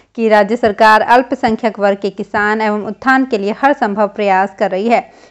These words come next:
विभाग ने अल्पसंख्यक मेधावी छात्राओं के लिए स्कूटी देने की कवायद शुरू कर दी है। प्रदेश की सात सौ पचास मेधावी छात्राओं को स्कूटी दी जाएगी।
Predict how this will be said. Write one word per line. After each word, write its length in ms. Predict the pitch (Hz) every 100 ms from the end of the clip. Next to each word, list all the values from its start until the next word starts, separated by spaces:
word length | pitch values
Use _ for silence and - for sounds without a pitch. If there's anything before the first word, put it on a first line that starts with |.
| -
विभाग 320 | 214 233 240
ने 100 | 262
अल्पसंख्यक 580 | 254 254 254 247 262 247
मेधावी 460 | 220 208 226 226
छात्राओं 420 | 233 226 202 208 202
के 120 | 202
लिए 100 | 220
स्कूटी 300 | - 220 214
देने 220 | 196 196
की 120 | 196
कवायद 480 | 202 202 196 190 190
शुरू 260 | - - 190
कर 180 | 190 180
दी 160 | 220
है। 180 | 233 - - - _
प्रदेश 300 | 214 220 254
की 180 | 262 262
सात 360 | 262 214 220
सौ 60 | 247
पचास 540 | - 208 220 208 220 220
मेधावी 480 | 202 185 202 202 214
छात्राओं 560 | - 190 185 190 185
को 160 | 185 247
स्कूटी 380 | 247 190 175 190
दी 160 | 190
जाएगी। 480 | 175 160 156 151 -